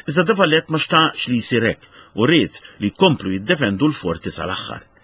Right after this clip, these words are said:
B'hekk ikun qed jirbaħ aktar ħin. Interessanti huwa l-fatt li hekk kif dawn it-tliet kavallieri li bagħat il-Gran Mastru waslu fil-forti,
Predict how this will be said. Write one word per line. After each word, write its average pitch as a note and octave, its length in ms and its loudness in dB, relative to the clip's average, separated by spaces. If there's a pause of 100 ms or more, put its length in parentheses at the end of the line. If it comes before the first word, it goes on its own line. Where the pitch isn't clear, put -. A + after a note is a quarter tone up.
(160)
B'hekk - 380 -4 (100)
ikun - 240 -12
qed C#3 300 -2
jirbaħ E2+ 360 -4 (220)
aktar - 320 -2
ħin. D2+ 240 -10 (720)
Interessanti G3 560 0
huwa G2+ 220 2
l-fatt - 500 -6
li B2+ 160 2
hekk - 400 -4
kif G2+ 240 -2
dawn D3 220 2
it-tliet - 340 -4
kavallieri G#2+ 560 0
li F#2 160 -4
bagħat A2+ 400 -2
il-Gran G2+ 320 -4
Mastru A2 320 -6 (320)
waslu C3 320 -2
fil-forti, D#3+ 640 -2